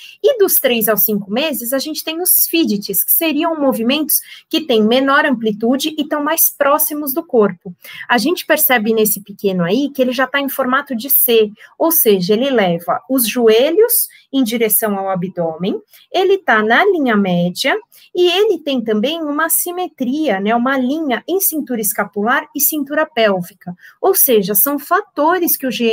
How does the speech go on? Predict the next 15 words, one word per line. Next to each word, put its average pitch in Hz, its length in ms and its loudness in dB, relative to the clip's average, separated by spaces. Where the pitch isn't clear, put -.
M 202 180 0
traz 175 300 -2
pra 254 200 -2
gente 247 560 -2
que 339 140 0
já 320 240 2
são 247 300 0
preditivos 269 840 0
e 226 60 2
indicativos 220 880 -2
de 339 100 -2
um 320 120 -2
excelente 285 640 -2
desenvolvimento 254 800 -2
motor. 254 440 -2